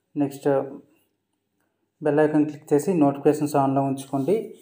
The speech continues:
ఇక నుంచి very important టాపిక్స్ అనేవి నేను ఎక్స్‌ప్లెయిన్ చేస్తాను. And డెఫినెట్‌గా మనకి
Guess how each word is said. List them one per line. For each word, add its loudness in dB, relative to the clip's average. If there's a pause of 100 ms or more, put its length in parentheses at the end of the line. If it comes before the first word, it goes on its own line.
(140)
ఇక -6
నుంచి 2
very 6
important 0
టాపిక్స్ -2
అనేవి 0 (220)
నేను 2 (280)
ఎక్స్‌ప్లెయిన్ 0
చేస్తాను. 0 (360)
And 0
డెఫినెట్‌గా 2
మనకి 2